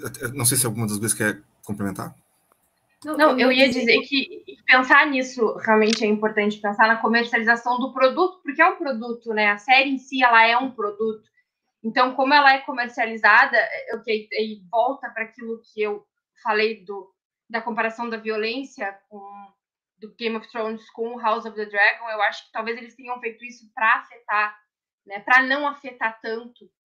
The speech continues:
Speaker 2: outras pessoas que estão chegando, ah, ainda que seja bem fiel ao livro,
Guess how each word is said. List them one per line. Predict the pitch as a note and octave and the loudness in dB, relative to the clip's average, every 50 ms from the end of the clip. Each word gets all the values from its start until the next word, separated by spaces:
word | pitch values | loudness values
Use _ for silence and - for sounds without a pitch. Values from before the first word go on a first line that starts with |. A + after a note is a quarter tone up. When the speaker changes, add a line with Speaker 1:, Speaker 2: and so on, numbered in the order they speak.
| _ _ _ _ | _ _ _ _
Speaker 2:
outras | A3 A3+ A#3+ B3+ B3 - G#3 G#3+ - | -8 -8 -8 -8 -12 -16 -18 -18 -18
pessoas | _ G#3+ G#3 - G#3 G#3 G#3+ G#3+ | _ -20 -20 -16 -12 -12 -12 -14
que | _ _ | _ _
estão | _ _ _ G3 G3+ | _ _ _ -20 -20
chegando, | - - G#3 F#3 G3 G#3 A3 A3 A3 G#3 F3+ _ _ _ _ _ _ _ _ _ _ _ _ - | -18 -18 -18 -12 -8 -8 -6 -6 -8 -10 -14 _ _ _ _ _ _ _ _ _ _ _ _ -16
ah, | F#3+ F#3+ F#3 - G#3 | -14 -10 -2 -2 -2
ainda | A3 A#3+ C4 C4+ | -2 -2 -4 -8
que | C4 - | -10 -10
seja | - C4 A#3 B3 A#3 | -10 -6 -4 -4 -4
bem | A3+ A#3 B3+ B3 | -4 -6 -8 -10
fiel | - - A#3 A3 G#3+ G#3+ A3 | -16 -8 -2 -2 -2 0 -2
ao | G#3+ G#3 G#3 | -4 -6 -6
livro, | G#3+ G#3+ A#3 B3 A#3+ A3 G#3+ G3+ G3 F#3+ _ | -8 -10 -12 -12 -14 -14 -14 -16 -16 -16 _